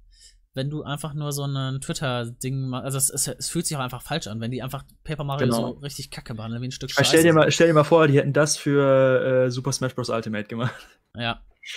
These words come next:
Speaker 2: Das
Speaker 1: Das
Speaker 2: ist, wär
Speaker 1: wär
Speaker 2: so untergegangen.
Speaker 1: Ach, aber Smash Bros., da brauchst du mich gar nicht, ähm, da ist noch ein, äh,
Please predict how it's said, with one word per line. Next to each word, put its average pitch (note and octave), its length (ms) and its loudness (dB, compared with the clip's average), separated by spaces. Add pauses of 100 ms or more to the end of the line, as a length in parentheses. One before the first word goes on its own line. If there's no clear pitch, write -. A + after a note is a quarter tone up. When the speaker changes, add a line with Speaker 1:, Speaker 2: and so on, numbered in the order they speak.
(200)
Speaker 2:
Das E3 200 2
Speaker 1:
Das - 20 2
Speaker 2:
ist, C#3 160 2
wär D3+ 140 8
Speaker 1:
wär C#3+ 80 8
Speaker 2:
so D#3 160 6
untergegangen. B2 580 4
Speaker 1:
Ach, - 60 -6
aber A#2 180 -2
Smash C3+ 320 -4
Bros., C3 140 -4
da C#3 80 -2
brauchst B2 240 -6
du C3 40 -4
mich B2+ 140 -8
gar C3 160 -6
nicht, C#3 180 -6
ähm, B2+ 420 -4
da A#2+ 120 -6
ist B2+ 240 -10
noch C3 140 -8
ein, B2+ 120 -6
äh, B2 300 -8